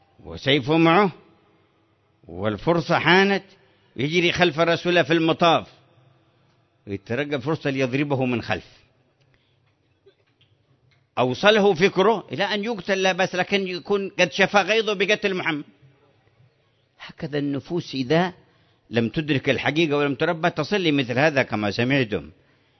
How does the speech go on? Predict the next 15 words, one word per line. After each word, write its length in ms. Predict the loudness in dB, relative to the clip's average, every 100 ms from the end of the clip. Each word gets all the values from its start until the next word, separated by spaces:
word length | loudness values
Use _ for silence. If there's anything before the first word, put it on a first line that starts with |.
| _
بكلام 420 | -6 0 2 0 0
شيخ 260 | -2 0
معروف، 480 | 0 0 0 0 -4 -10 _ _ _ _ _ _ _ _ _
تصل 240 | -8 -2 0
إلى 380 | 0 2 4
أن 420 | 2 2 0 0 0
تفقد 520 | -4 -4 -6 -6 -8
دينها 420 | -6 -4 -2 -2
وتفقد 540 | -2 -4 -6 -6 -6 -6
سعادتها 800 | -4 0 0 0 -2 -2 -4 -4 _ _ _
بمقابل 720 | -8 -4 -2 -2 -2 0 -2 -4 -10 -20 -8
ش-، 140 | -2 -2 -2
شيء 300 | -2 -2 0
تافه 560 | 2 4 4 2 0 0
حقير، 680 | 0 0 0 2 2 2